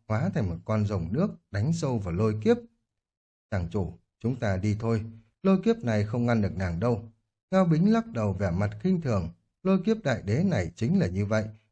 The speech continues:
một vuốt là có thể đập dụng." Giang Thái Huyền liếc hắn một cái, cười lạnh, "Sao ngươi lại điêu như thế chứ? Vậy ai bị?" "Chàng chủ, ngươi không nói ra thì chúng ta vẫn là bạn tốt." Ngao Bính trượt xuống, chộp lấy Giang Thái Huyền rồi rời đi.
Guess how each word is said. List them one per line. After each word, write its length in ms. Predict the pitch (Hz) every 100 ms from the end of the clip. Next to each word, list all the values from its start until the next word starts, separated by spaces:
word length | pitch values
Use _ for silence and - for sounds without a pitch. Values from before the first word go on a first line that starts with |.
| -
một 220 | 139 123
vuốt 260 | 202 240 226
là 80 | 101
có 140 | 165
thể 200 | 165 87
đập 160 | 104 101
dụng." 260 | 104 120 117 _ _ _ _ _ _ _
Giang 200 | 190 190
Thái 120 | 214
Huyền 220 | 180 113
liếc 200 | 104 147 165
hắn 220 | 107 135 196
một 200 | 104 -
cái, 240 | 104 185 -
cười 200 | 101 82
lạnh, 220 | 101 110 - _ _ _ _ _
"Sao 120 | 113 110
ngươi 220 | 110 104
lại 140 | 98
điêu 240 | 127 123 110
như 160 | 107 107
thế 200 | 110 165
chứ? 180 | 226 220 - - -
Vậy 140 | 156
ai 200 | 151 185
bị?" 460 | 175 156 117 117 113 113 - _ _ _ _ _
"Chàng 220 | 107 92
chủ, 260 | - - - _ _
ngươi 180 | 131 123
không 260 | 123 110
nói 180 | 104 117
ra 280 | 117 127 117 -
thì 80 | 120
chúng 140 | 120 160
ta 120 | 135
vẫn 200 | 110 170
là 120 | 170
bạn 220 | 95 98 -
tốt." 160 | 190 226 - _ _ _
Ngao 160 | 123 120
Bính 260 | 110 135 214
trượt 180 | 117 101
xuống, 360 | - 98 170 - - _ _
chộp 240 | 135 123
lấy 140 | 123 170
Giang 240 | 185 170
Thái 140 | 160
Huyền 300 | 196 135 87
rồi 200 | 85 92
rời 220 | 82 92 82
đi. 260 | 117 113